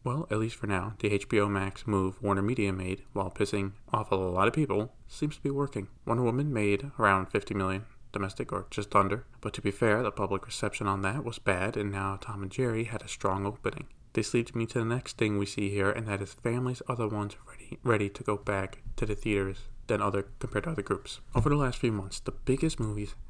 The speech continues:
have been those to end the Croods. All family movies, the ones that have not done well, s-, are serious dramas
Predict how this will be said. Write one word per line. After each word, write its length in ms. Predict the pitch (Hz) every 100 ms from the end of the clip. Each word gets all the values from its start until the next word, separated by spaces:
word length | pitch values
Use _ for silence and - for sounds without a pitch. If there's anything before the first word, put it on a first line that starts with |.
| -
have 180 | 120 104
been 180 | 120 120
those 440 | 113 98 98 - - -
to 280 | - 95 98 -
end 240 | - 107 98
the 80 | 95
Croods. 440 | - 95 - - - -
All 160 | 120 113
family 400 | - 107 104 104
movies, 500 | 101 98 98 95 - - -
the 80 | 113
ones 180 | 110 110
that 80 | 101
have 140 | 98
not 240 | 104 127 120
done 180 | 104
well, 300 | 98 98 95 - - -
s-, 160 | - -
are 120 | 113
serious 360 | 104 - 110 107
dramas 420 | - 98 98 98